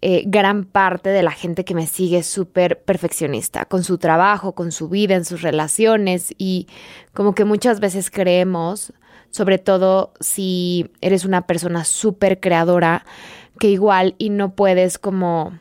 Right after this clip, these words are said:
sacar algo en existencia, llámese, no sé, una clase, un curso, una canción, una meditación, no importa lo que te dediques, si no está como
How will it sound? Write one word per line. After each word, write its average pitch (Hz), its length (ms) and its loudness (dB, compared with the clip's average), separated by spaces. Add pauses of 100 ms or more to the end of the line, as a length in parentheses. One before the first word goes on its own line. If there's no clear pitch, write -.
sacar 185 540 0
algo 185 580 0 (240)
en 185 160 0
existencia, 180 840 0
llámese, 196 520 0
no 175 120 -2
sé, 165 220 -4
una 214 240 -2
clase, 285 460 0
un 208 140 -2
curso, 226 480 -2
una 214 220 2
canción, 220 760 0 (500)
una 220 200 2
meditación, 190 720 2
no 185 60 2
importa 180 400 0
lo 175 180 0
que 165 120 -4
te 170 120 -6
dediques, 170 680 0 (340)
si 220 220 -2
no 190 540 2 (380)
está 175 380 0
como 180 340 -6